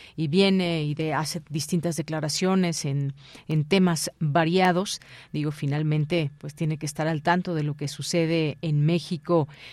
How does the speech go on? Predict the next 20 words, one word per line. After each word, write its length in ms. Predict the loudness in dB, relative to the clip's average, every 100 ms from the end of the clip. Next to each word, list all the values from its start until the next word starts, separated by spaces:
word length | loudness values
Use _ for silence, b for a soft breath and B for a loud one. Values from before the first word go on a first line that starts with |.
| B
y 220 | -4 -2
hacer 320 | -2 -2 -2
esta 480 | -4 -2 0 0 -4
serie 760 | -6 0 2 4 4 2 2 -2 B B B 0
también 480 | 2 4 4 4
de 180 | 2 0
relaciones, 1040 | 0 0 0 -2 2 4 4 2 0 -6 -12 B B B
eh, 340 | -4 -2 0 0
desde 260 | 0 0 -2
los 160 | -2
Estados 460 | -2 2 4 4 4
Unidos, 520 | 4 6 4 0 -4
o 100 | -8
representando 840 | -8 -8 -6 -2 0 4 4 4
a 80 | 0
su 160 | -2 0
país, 320 | 2 2 0
por 180 | -4 -4
supuesto, 480 | -2 -2 -2 -2 -6
con 380 | -2 0 0